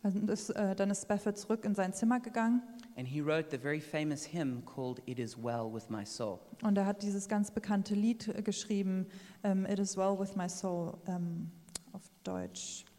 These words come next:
Speaker 1: heißt es, „Wenn Friede mit Gott meine Seele durchdringt.“
Speaker 2: And we're gonna sing that song actually at the very end of the service.
Speaker 1: Und das singen wir auch heute am Ende des Gottesdienstes.
Speaker 2: But what was it that caused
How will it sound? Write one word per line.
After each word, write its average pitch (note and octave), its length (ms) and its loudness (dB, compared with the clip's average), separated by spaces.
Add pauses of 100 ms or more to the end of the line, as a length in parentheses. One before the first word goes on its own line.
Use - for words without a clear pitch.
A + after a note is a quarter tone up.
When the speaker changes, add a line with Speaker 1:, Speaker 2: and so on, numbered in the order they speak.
(380)
Speaker 1:
heißt F#3 220 -4
es, F#3+ 160 -2
„Wenn G3 140 4
Friede G3+ 720 4
mit G3 180 4
Gott F#3+ 220 2
meine F#3 180 2
Seele F#3 260 2
durchdringt.“ - 580 -4 (640)
Speaker 2:
And C3 80 -4
we're D3+ 120 2
gonna D#3 160 2
sing E3 260 0
that D3 160 2
song D3 260 2
actually C3 540 -4
at B2 180 -4
the C3 60 -8
very B2 300 -2
end B2+ 140 -2
of A2 100 -4
the A2+ 60 -6
service. A#2 540 -4 (200)
Speaker 1:
Und G#3 120 6
das G3+ 160 2
singen A3+ 220 8
wir G3+ 180 4
auch - 140 -2
heute F#3 220 0
am F#3 100 0
Ende F#3 220 2
des F3+ 160 -4
Gottesdienstes. F3+ 840 -6 (480)
Speaker 2:
But C#3 100 -6
what F#3+ 240 -2
was G#3 280 2
it - 420 -2 (640)
that C#3+ 220 -4
caused E3+ 600 -4